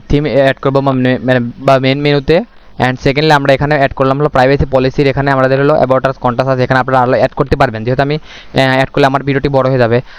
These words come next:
so আমি এই দুটো আজকে করলাম। And নেক্সট ভিডিওতে আমি কীভাবে, আহ, এরকম আপনার হলো এটা, এভাবে অ্যাড করবেন, এটা বা মেইন মেনু বা বডি মেনু,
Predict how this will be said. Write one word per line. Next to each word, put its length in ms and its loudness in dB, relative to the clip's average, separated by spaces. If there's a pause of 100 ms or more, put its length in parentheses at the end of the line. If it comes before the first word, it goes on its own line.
(240)
so 120 2
আমি 440 0 (200)
এই 80 2
দুটো 220 0
আজকে 220 0
করলাম। 260 2
And 180 0
নেক্সট 280 -2
ভিডিওতে 280 0
আমি 100 0
কীভাবে, 560 2
আহ, 360 0
এরকম 540 -2 (360)
আপনার 320 0
হলো 180 2
এটা, 260 2
এভাবে 560 2
অ্যাড 220 2
করবেন, 260 0
এটা 380 0
বা 200 0
মেইন 260 0
মেনু 220 0
বা 100 2
বডি 240 0
মেনু, 320 0